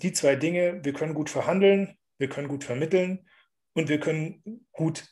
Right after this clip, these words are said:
neue Technologien erfinden und, äh, vor allem skalierfähig machen, also so, dass die weltweit eingesetzt werden können. Das ist das, was wir gut können und ich glaub, darauf sollten wir uns einfach, äh,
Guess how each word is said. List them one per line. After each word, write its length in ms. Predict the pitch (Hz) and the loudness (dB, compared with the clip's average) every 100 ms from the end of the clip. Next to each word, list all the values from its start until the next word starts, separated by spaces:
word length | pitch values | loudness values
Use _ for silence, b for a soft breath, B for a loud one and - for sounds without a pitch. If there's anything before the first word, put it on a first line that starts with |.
| - | 0
neue 260 | 151 143 | 4 4
Technologien 640 | 143 131 143 135 127 127 127 | 2 -4 0 0 0 -4 -2
erfinden 540 | 120 127 123 120 120 | 0 -2 -4 -10 -14
und, 380 | 196 123 123 127 | -8 -6 -6 -4
äh, 320 | 139 127 123 | 0 2 2
vor 160 | - 127 | 2 0
allem 120 | 131 | 0
skalierfähig 840 | - 127 135 135 120 117 - - _ | 0 0 0 -4 -8 -8 -10 -14 _
machen, 300 | 123 - 110 | -6 -4 -6
also 160 | 123 117 | -8 -8
so, 160 | 117 | -4
dass 160 | 131 - | -4 -4
die 120 | 127 | -2
weltweit 360 | 127 127 127 120 | -2 0 -4 -2
eingesetzt 560 | 123 120 117 117 - | -6 -6 -10 -12 -8
werden 240 | 123 113 127 | -8 -8 -10
können. 220 | 123 120 | -10 -2
Das 160 | 190 | 0
ist 160 | 269 - | 0 2
das, 160 | 214 202 | 2 2
was 120 | - | 0
wir 80 | 147 | -4
gut 200 | 165 - | -6 -2
können 200 | 175 180 | 0 0
und 100 | 127 | -4
ich 120 | - | 2
glaub, 300 | 147 143 - B B B - | 2 2 -4 B B B 0
darauf 220 | 147 139 | 2 2
sollten 220 | 147 143 131 | 2 -2 -2
wir 40 | |
uns 140 | 120 | -8
einfach, 380 | 135 123 127 - _ _ _ _ - | -8 -6 -8 -8 _ _ _ _ -8
äh, 240 | 135 120 | -6 -6